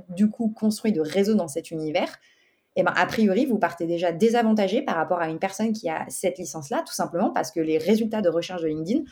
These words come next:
ne vont pas du tout être les mêmes quand vous allez rechercher. Euh, en plus de ça, c'est un bonus, c'est pas l'argument, euh, principal qui fait qu'on va prendre, euh, Sales Navigator, euh, par rapport à Recruiter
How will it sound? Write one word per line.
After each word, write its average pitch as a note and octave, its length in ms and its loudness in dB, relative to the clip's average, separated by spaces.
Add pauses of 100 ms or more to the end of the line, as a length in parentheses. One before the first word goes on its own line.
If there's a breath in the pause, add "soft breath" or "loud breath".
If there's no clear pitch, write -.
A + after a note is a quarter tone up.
(240 loud breath)
ne E3 80 0
vont D3+ 140 -4
pas C#4+ 200 2
du B3 100 2
tout B3+ 120 0
être A#3 100 2
les G3+ 120 2
mêmes G3+ 200 4
quand A#3 140 -4
vous E3+ 160 0
allez F3 100 4
rechercher. F3 480 -10 (920)
Euh, D#3+ 500 -2 (380)
en G#3+ 100 6
plus G3+ 220 0
de F3 100 -4
ça, C#4 220 4
c'est - 140 -2
un D#3 100 -2
bonus, G#3+ 400 6
c'est D#3+ 80 -2
pas E3+ 100 2
l'argument, F3+ 540 2
euh, G#2 460 2
principal F#3+ 500 0
qui - 140 -14
fait F3 100 -6
qu'on E3 120 -6
va C#3+ 100 -2
prendre, D3 400 -6
euh, E3 160 -2
Sales D#3 220 0
Navigator, E3+ 560 0
euh, C#3+ 220 -2
par D#3 140 -10
rapport D#3 260 -6
à C#3+ 80 -6
Recruiter C#3+ 320 -8